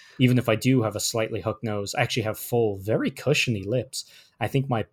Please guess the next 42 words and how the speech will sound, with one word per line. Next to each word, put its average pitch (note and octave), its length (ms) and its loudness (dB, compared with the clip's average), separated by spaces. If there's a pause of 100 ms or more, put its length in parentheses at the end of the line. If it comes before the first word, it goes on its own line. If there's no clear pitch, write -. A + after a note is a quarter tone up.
(120)
complexion C3 540 -2
is G2 100 -8
more A2 140 -2
like G#2 180 -6
peaches G#2 440 -8
than F#2 140 -12
feathers. G#2+ 540 -8 (640)
To - 80 -4
get C3+ 160 4
back C3+ 200 4
to C3+ 80 -6
my G#2+ 100 -2
body, G#2 420 0 (240)
my A2+ 80 -2
neck C3 200 2
rises A2+ 460 2
tall A2 300 0
above G2+ 260 -4
my G#2 80 -4
shoulders. G2 640 -6
My A#2 120 -2
arms A2+ 300 0
are A2 60 -2
slim, G2+ 500 -4
my G#2+ 160 0
waist D#3+ 240 2
is - 120 -4
slim, F#2 280 -6 (240)
and F3 60 -4
my G3 100 -2
breasts G#3 380 0
are D#3+ 80 0
nicely C3 420 0
separated. G#2+ 640 -4 (400)
A D3 80 2
little D3+ 180 6
too C#3+ 200 0
copious C3+ 480 2
for B2 100 -2
my G#2 140 -2
chest, - 360 -2
granted, G2+ 440 -6